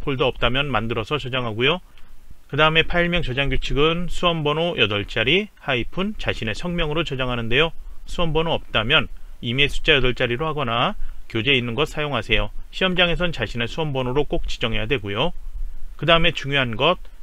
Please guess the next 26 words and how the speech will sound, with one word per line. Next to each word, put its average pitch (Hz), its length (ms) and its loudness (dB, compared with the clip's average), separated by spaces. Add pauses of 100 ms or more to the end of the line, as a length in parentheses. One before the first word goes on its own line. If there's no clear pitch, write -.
(120)
파일 175 280 4
형식 180 380 -2
있는데요. 135 500 2 (840)
수험자 180 460 4
유의사항에서 147 800 2
한글 180 400 0
문서 147 460 0
에이치더블유피 139 920 2
이걸로 156 340 2
지정하라 139 600 2
되어 127 180 2
있다면 147 720 2
반드시 135 600 2 (260)
이걸로 110 300 0
선택되어 156 460 2
있어야 151 320 2
되고요. 123 440 0 (440)
한글 175 400 6
표준 185 280 0
문서 160 480 0 (240)
확장자 165 760 4
에이치더블유피 156 1200 0
엑스 - 500 -2
이걸로 160 380 2
지정되어 123 460 0
있다면 127 500 0